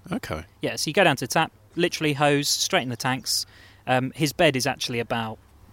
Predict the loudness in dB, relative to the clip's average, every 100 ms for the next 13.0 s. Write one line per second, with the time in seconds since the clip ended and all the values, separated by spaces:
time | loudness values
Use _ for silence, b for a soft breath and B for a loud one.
0 | -14 -4 0 0 -2 0 -2 2 0 2
1 | 4 4 4 2 0 2 2 2 -2 0
2 | 2 2 0 -2 -8 -6 -6 -2 -4 -2
3 | -4 -4 -2 -2 -2 -4 -10 -18 B -14
4 | -4 -4 0 -2 -2 -4 -6 -6 -4 -6
5 | -10 -18 -20 -20 -20 B B B 2 4
6 | 2 -2 -4 -2 -2 -2 2 4 4 2
7 | 0 2 2 2 2 2 -2 -12 -20 -20
8 | _ 2 4 4 0 2 4 4 4 2
9 | 2 0 0 2 0 0 -4 -6 -6 -6
10 | -4 -2 2 2 4 4 2 0 B B
11 | -2 -2 -2 0 0 0 -2 -2 -2 -2
12 | -4 -4 -4 -4 -4 -4 -10 -6 -2 -2